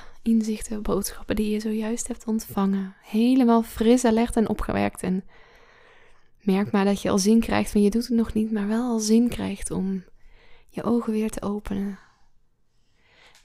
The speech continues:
En je rekt en strekt jezelf even helemaal uit. Rek en strek jezelf maar even helemaal uit in dit moment.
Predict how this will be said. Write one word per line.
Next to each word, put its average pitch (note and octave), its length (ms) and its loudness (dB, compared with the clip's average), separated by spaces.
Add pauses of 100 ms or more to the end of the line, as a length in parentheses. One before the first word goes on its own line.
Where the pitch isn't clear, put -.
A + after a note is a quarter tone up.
En G#3+ 100 -2
je G#3+ 200 0
rekt A3+ 460 0
en A3+ 160 0
strekt - 380 -8
jezelf A3+ 360 -4
even A#3 240 -2
helemaal C4 1080 -4
uit. - 340 -18 (1800)
Rek A3+ 260 -6
en B3 100 -4
strek B3 220 -8
jezelf B3+ 360 -4
maar B3 80 2
even A#3+ 220 2
helemaal A#3 720 2
uit A3+ 420 -8
in A#3+ 120 -8
dit C#4 180 -12
moment. A3 720 -6